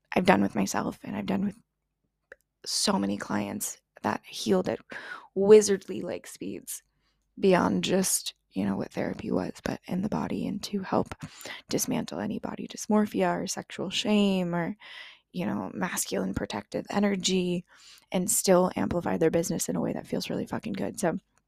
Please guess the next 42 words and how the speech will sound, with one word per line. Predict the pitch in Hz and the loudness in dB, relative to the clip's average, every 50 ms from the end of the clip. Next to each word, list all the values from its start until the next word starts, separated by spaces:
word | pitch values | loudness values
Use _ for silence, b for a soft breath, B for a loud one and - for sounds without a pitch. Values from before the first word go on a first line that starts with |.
| _ _ _ _ _ _ _ _ - | _ _ _ _ _ _ _ _ -18
I | - | -14
have | - - - | -10 -6 -6
a | 220 | -4
few | - 214 - | -2 -2 -4
spaces | - - 180 190 - - 202 208 | -2 -4 -4 -4 -4 -4 -2 -2
available | 185 185 185 208 202 - - | -2 0 0 -2 -2 -2 -4
for | - - | -4 -4
that. | 185 190 - | -4 -4 -4
You | - 196 | -4 -4
can | - 202 208 | -2 0 0
reach | 196 190 - - | 0 0 0 -2
out | 185 185 185 175 - _ B B B B B B B B B B B B B B B B | 0 0 0 0 -2 _ B B B B B B B B B B B B B B B B
for | - - 202 196 190 190 - - - - | -2 2 2 2 4 2 0 -4 -4 -2
Iconic. | 202 196 - - - - 208 208 208 214 220 - - | -2 -2 -2 -2 -2 0 0 2 2 0 0 -2 -2
Prices | - 185 190 190 - 190 190 | 0 0 0 0 0 0 2
will | 196 196 190 | 2 2 2
be | 190 - | 2 2
increasing | - 185 185 - 196 190 190 196 196 | 0 -2 -2 -2 -4 -4 -4 -4 -2
next | 202 208 - - - | -4 -4 -4 -6 -2
year. | 208 208 220 220 214 226 226 220 262 349 | 2 2 4 4 4 2 2 0 -2 -6
If | - 202 196 | -8 -6 -6
you're | 196 | -4
catching | - - - - 208 202 | -4 -4 -8 -6 -4 -6
this | 190 - | -4 -4
on | 196 190 | -4 -4
the | 180 | -4
replay | 180 170 - - - - - | -4 -4 -4 -6 -8 -8 -6
after | - 254 247 - - | -8 -8 -6 -6 -4
that, | 214 214 214 - - | -2 -2 -4 -2 -6
you | 208 | -8
can | - 196 | -6 -6
reach | 202 202 - - 196 | -8 -6 -4 -2 0
out | 185 - - - - | 0 0 0 -2 -6
and | 190 | -4
let | 185 185 | -2 -2
me | 185 185 | 0 0
know, | 202 180 175 185 190 - _ B B B B B B B B B B - | 0 0 0 -2 -4 -6 _ B B B B B B B B B B 0
and | - 196 175 202 196 - - | 0 2 2 2 0 -2 -4
we | 196 190 | -4 -4
can | 185 - 202 202 196 - _ _ _ | -2 -2 -2 -2 -2 -4 _ _ _
book | - 185 190 - - - | -2 -2 -2 -2 -6 -6
in | - 98 98 - - - | -4 -4 -4 -4 -6 -8